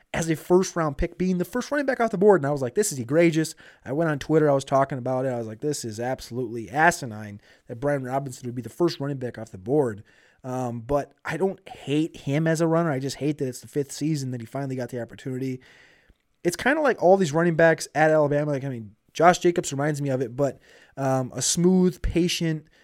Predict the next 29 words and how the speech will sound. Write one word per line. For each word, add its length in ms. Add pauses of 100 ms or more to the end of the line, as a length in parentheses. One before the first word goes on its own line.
(140)
stiffer 600
version 400
of 100
a 40
Kenyon 320
Drake 280
type. 420 (320)
Like, 220
he, 140
he 140
doesn't 320
have 220
the 80
speed, 540
but 100
he 100
has 180
the 100
eyes, 360
the 40
acceleration. 640
He 100
doesn't 200
have 160
the 80
burst. 420 (480)
He's 200
a 40
guy. 500